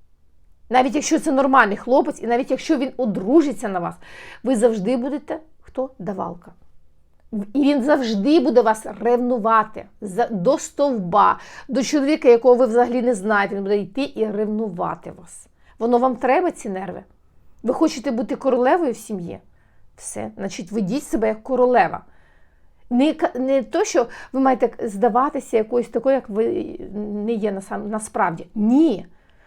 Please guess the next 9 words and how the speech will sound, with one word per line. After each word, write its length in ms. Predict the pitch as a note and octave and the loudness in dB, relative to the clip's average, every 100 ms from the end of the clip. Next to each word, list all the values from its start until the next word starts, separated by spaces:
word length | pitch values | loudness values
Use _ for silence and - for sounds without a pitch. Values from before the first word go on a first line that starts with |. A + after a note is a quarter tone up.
| - | -14
Ведіть 480 | F#3 B3+ G#3 B3 G4 | -2 0 2 4 2
себе 300 | - A3 G#3+ | 2 -4 -2
нормально. 600 | A3 A3+ A3+ A3 F3+ E3 - _ - _ _ _ _ - | -2 -2 0 0 0 -6 -14 _ -20 _ _ _ _ 2
Так, 200 | A#3+ - | 2 4
яка 340 | C#4+ - C4 | -2 2 2
ви 140 | B3+ A#3+ | 4 0
є, 300 | F#3 A#3 G3 | 0 0 0
тому 240 | G3 G#3+ | -2 -4
що 220 | G#3+ A3 | -2 -4